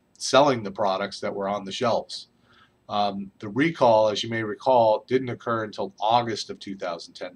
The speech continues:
months later. And so, uh, this really gives some insight, I think, into, uh, DePuy's mindset at the time and what they knew and, and how they knew it. Um, now, the other thing that, uh, Doctor Swenson talked about was,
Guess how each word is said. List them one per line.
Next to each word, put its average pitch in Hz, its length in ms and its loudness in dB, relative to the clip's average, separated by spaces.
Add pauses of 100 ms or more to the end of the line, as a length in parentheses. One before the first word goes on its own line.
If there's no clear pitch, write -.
months 104 280 -6
later. 98 360 -6 (760)
And 107 160 -10
so, 113 540 0
uh, 101 340 -4
this 117 240 -6
really 131 480 2
gives 127 240 -2
some 110 140 -8
insight, 110 480 -4
I 98 80 -4
think, 135 320 -6
into, 98 560 -8 (420)
uh, 95 360 -12 (340)
DePuy's 101 460 -8
mindset 101 560 -6
at - 120 -18
the - 60 -20
time 95 440 -8 (320)
and 98 120 -14
what 107 180 -4
they 98 160 -2
knew 95 360 -8
and, 82 100 -18 (220)
and 90 100 -20
how 92 180 -6
they 85 160 -14
knew 90 220 -12
it. 82 140 -8 (640)
Um, 110 360 0 (120)
now, 127 460 2 (320)
the 120 200 2
other 156 240 4
thing 127 300 0
that, 110 180 -2 (140)
uh, 101 220 -6
Doctor 107 380 0
Swenson 120 500 -6
talked 196 340 2
about 90 400 -6
was, 95 360 -8